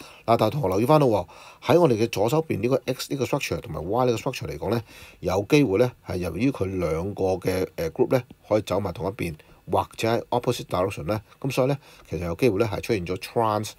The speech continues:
或者cis嘅。咁所以呢，你見到呢，我哋呢個compound嚟講呢，就係我哋嘅cis嘅one phenyl propene或者係trans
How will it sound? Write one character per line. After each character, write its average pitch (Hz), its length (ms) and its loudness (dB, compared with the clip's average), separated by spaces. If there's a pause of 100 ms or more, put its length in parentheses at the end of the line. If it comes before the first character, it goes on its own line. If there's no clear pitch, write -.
(300)
或 - 80 -14
者 90 120 -6
cis - 380 -4
嘅。 - 140 -8 (320)
咁 139 120 -4
所 131 120 2
以 - 20 4
呢， 139 120 4
你 107 140 -4
見 98 100 -4
到 98 80 0
呢， 123 120 0 (320)
我 92 120 0
哋 110 40 2
呢 123 80 4
個 139 100 0
compound 82 200 -8
嚟 76 40 -10
講 90 120 -6
呢， 117 100 -2 (320)
就 87 100 -6
係 78 120 -6
我 87 140 -6
哋 82 80 -6
嘅 82 200 -4 (260)
cis - 420 -2 (220)
嘅 95 160 -2
one 113 260 0
phenyl 117 480 -2 (280)
propene 101 460 -2 (340)
或 92 260 4
者 123 100 4
係 98 120 4
trans 110 520 0